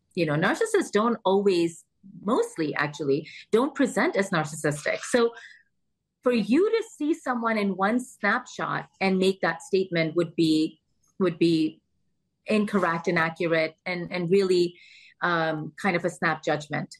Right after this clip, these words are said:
Um, when you meet a narcissist, you're not gonna know till you've had extended contact with them. So the reality is that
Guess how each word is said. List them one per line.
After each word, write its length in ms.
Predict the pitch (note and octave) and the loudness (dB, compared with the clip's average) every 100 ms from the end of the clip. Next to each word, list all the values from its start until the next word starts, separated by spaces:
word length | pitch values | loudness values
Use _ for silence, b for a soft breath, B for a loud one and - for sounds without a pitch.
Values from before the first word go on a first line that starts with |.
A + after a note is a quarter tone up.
| _ | _
Um, 380 | E3+ D#3+ D#3 - _ - | -2 0 -2 -6 _ 0
when 220 | G3+ F#3+ | 2 4
you 280 | A3 E4+ F4+ | 4 4 2
meet 160 | G#4+ | 2
a 400 | A#4 G#4+ G#4 - | 2 0 -2 -2
narcissist, 520 | - D3 D3+ - - - B B _ | -2 -2 -2 -6 -18 -20 B B _
you're 240 | G3+ A3 | 2 2
not 160 | A3 D4 | 2 2
gonna 200 | F#4+ E4+ | 2 2
know 240 | C#4+ C4+ | 2 2
till 200 | G#3 G3+ | 0 -2
you've 160 | G3+ G3+ | 0 -2
had 200 | G3 G3 | -2 -2
extended 440 | F3 - G3 F3+ - | -4 -4 -2 -2 -2
contact 440 | F3+ F#3+ F#3+ D#3+ - | -2 0 -2 -4 -4
with 160 | C#3 | -4
them. 220 | B2 - G3+ B B - | -2 -4 -8 B B -4
So 220 | - B3 | 2 2
the 140 | A#3 | 2
reality 460 | A3+ B3 E4 A4 G4 | -2 -2 -2 2 2
is 340 | F4+ F#4 D4+ | 2 0 0
that 220 | C4 A#3 | -2 -2